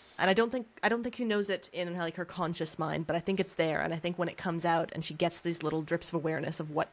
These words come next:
she has become, I think that's where that came from. And, ooh, oh, it's, watching her move,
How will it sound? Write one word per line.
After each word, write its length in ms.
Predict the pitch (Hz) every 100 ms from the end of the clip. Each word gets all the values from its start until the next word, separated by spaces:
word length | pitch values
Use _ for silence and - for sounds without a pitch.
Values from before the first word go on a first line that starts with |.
| _ _ _
she 440 | - - 190 160 -
has 200 | 170 160
become, 560 | - 156 165 156 156 - - - - - -
I 60 | -
think 160 | 165 160
that's 200 | 170 -
where 100 | 156
that 160 | -
came 160 | - -
from. 260 | - - 170 - - - -
And, 260 | 67 - -
ooh, 260 | 254 214 160
oh, 100 | 175
it's, 180 | 170 175 - -
watching 280 | 233 277 311
her 100 | 226
move, 500 | 185 175 143 -